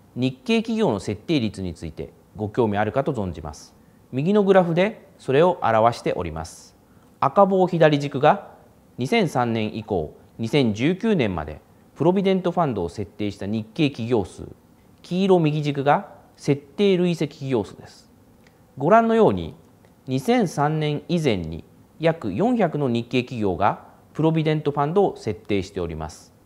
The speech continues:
そして、二千十九年末時点では、累積で千四百社の日系企業がプロビデントファンドを設定済みです。なお、こちらは当社が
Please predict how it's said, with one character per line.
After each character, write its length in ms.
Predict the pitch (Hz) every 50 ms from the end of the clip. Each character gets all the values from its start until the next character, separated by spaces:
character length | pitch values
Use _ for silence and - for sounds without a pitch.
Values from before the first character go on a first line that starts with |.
| _ - _ _ _
そ 160 | - - 131
し 100 | 117 -
て、 300 | - 165 180 208 - - - - - _ _ -
二 120 | 120 131
千 320 | 131 226 220 175 104 90
十 280 | 101 117 135 180 196 190
九 200 | 196 220 214 185
年 240 | 131 98 80 73 - 90 107 110
末 100 | - 127
時 120 | 123 127
点 180 | - 110 92 82
で 80 | 78 80
は、 300 | 90 110 156 - - - - - - - -
累 180 | 127 143 160
積 280 | 151 - 143 - - 117
で 280 | 135 156 196 - - - - - -
千 340 | - - 202 226 247 226 220
四 180 | 233 233 226
百 180 | 214 240 220 -
社 140 | - 165 151
の 200 | 165 170 175 - -
日 160 | 113 117 113 -
系 120 | - 135 120
企 140 | - 131 117
業 140 | 110 107 107
が 360 | 151 170 175 - - - - -
プ 80 | 123
ロ 80 | 120 117
ビ 100 | 117 107
デ 100 | 120 113
ン 80 | 110
ト 100 | 110 117
フ 60 | 104 113
ァ 80 | 104
ン 100 | 95 92
ド 100 | 110 143
を 200 | 175 - - - -
設 220 | - - 101 -
定 280 | - - 101 95 92 82
済 100 | 85 85
み 120 | 82 78
で 100 | 80 80
す。 240 | - - - - - - - - _ _ _ _
な 160 | 170 196 202 139
お、 240 | 107 123 - - - - - - - _ _ -
こ 120 | - 151
ち 100 | - 202
ら 120 | 196 180
は 360 | 175 180 190 - - - - - - - _ -
当 220 | - 240 262 254
社 180 | 240 - 110 87
が 320 | 80 92 95 - - -